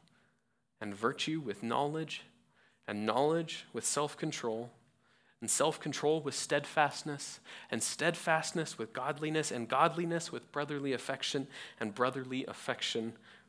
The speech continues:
with love. For if these qualities are yours and are increasing, they keep you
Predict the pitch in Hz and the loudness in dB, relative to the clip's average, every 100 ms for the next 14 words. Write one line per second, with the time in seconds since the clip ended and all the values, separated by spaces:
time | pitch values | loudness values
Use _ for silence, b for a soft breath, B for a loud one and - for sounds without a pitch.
0 | - 104 - 104 - - - - _ _ | -10 -10 -6 -6 -6 -10 -20 -20 _ _
1 | _ _ _ _ _ _ _ _ _ _ | _ _ _ _ _ _ _ _ _ _
2 | - 123 - 139 165 - 165 156 - - | -4 -2 -2 -2 -4 -6 -8 -6 -8 -4
3 | 143 135 127 127 - 107 95 110 143 180 | -2 0 -2 -4 -4 -8 -6 -2 0 2
4 | 190 190 190 107 101 - 147 147 147 147 | 0 -6 -8 -6 -6 -4 -6 -4 -6 -4
5 | - 147 143 B B B - 113 - 104 | -2 -2 -4 B B B -12 -10 -6 -8
6 | - 123 156 196 113 | -8 -6 0 2 0